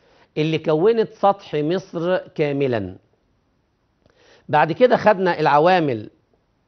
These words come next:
السطحية والعوامل الباطنية. خدنا في العوامل الباطنية الصدوع، بعد كده، بعد كده خدنا التدخلات البركانية،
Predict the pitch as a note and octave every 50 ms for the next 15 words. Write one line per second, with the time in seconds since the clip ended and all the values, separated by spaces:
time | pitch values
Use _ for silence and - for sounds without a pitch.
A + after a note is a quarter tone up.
0 | _ _ - B2+ - - D#3+ C3+ - - - D#3 F3+ G3 G#3 G#3+ A3+ A3 - _
1 | _ _ _ _ _ _ _ _ _ _ _ _ _ _ _ _ _ _ - C3
2 | C#3 D3+ C#3+ B2+ C#3 C#3 D3 D#3+ E3+ E3+ E3+ E3+ F3 E3+ E3 - - _ _ -
3 | C3+ C3 A#2 A#2+ C3 B2 - - A#2+ A2+ G2+ F#2 G2 - _ _ _ _ _ _
4 | _ _ _ _ - - G3+ G3 G3 F#3+ F3+ E3 D3 D3 D#3 E3 F#3 F#3+ F#3 F3
5 | D#3+ D#3 C3+ D3+ D3+ D#3 - D3+ D#3+ E3 D#3 C#3 B2+ - - D3 - - - D#3
6 | C#3+ G3 F#3 C#3 G#2 F2 - _ _ _ _ _ _ _ _ _ _ _ _ _
7 | _ _ _ _ _ _ _ A#3 F#3+ A#2+ C#3 C3 B2+ C3 C3 B2+ - E3+ F#3 F3+
8 | E3+ - - _ _ _ _ _ _ _ _ _ _ - C3+ C#3 C3+ C#3 D3 C#3
9 | - G3+ G#3+ F#3 D#3+ - - F3+ G3 D#3+ D3 D3+ C#3+ B2 A2 G#2 - _ _ -
10 | - - C3 C3+ C#3 C#3 C#3 C#3 C#3 C3+ C3+ C3+ C3 C3 C3 C3 C3 B2 - C#3+
11 | B2+ C#3 C#3 - D3+ C#3+ F3+ F#3+ - E3+ D3 C#3 D#3 - - E3 D3+ D#3+ F#3 G3+
12 | G#3 A3 -